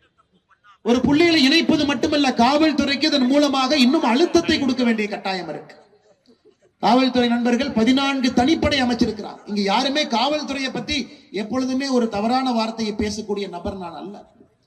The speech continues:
அதே காக்கியுடைய அணிந்திருக்கின்றேன், அவருடைய உப்பை நான் சாப்பிட்டிருக்கிறேன். ஆனா, தமிழகத்துல நாம் காவல்துறை செய்யக்கூடிய தவறுகளை நாம் எதற்கு சுட்டிக்காட்டுறோம்?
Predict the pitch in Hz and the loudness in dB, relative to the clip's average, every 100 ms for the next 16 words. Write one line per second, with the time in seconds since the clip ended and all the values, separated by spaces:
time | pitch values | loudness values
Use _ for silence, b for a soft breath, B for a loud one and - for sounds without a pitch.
0 | _ _ - 165 220 226 196 208 214 202 | _ _ -8 0 2 2 0 0 2 2
1 | 190 202 202 202 196 190 220 196 196 190 | 2 -2 -4 -6 -8 -6 -4 -4 -4 0
2 | 185 - 254 226 202 170 160 - - - | 0 2 2 2 0 -4 -8 -12 -18 -20
3 | - _ _ _ _ _ _ _ _ - | -20 _ _ _ _ _ _ _ _ 0
4 | 240 247 240 320 330 302 320 311 302 247 | 2 4 6 6 6 2 0 -2 0 0
5 | 233 277 311 254 294 277 240 277 269 262 | 2 2 2 0 4 4 4 2 2 0
6 | 269 254 233 339 349 330 294 262 240 240 | 0 2 4 4 4 4 2 2 0 0
7 | 220 190 208 - - - | -2 -2 -4 -10 -14 -16